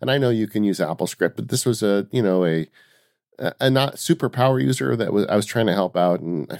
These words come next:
you know, so anyway, it just, a lot of the stuff we take for granted in shortcuts is not in Automator. So it would be nice if,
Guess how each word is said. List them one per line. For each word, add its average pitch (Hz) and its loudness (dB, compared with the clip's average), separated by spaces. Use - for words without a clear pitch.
you 107 0
know, 80 2
so 151 -2
anyway, 90 0
it 135 2
just, - -2
a - -2
lot 147 0
of 139 2
the 120 2
stuff 113 -4
we 110 -2
take 107 2
for 95 -2
granted 90 2
in 80 2
shortcuts 82 -2
is 73 -4
not 71 -2
in 55 -6
Automator. - -12
So 82 0
it 78 0
would 87 2
be 85 0
nice 67 -2
if, - -8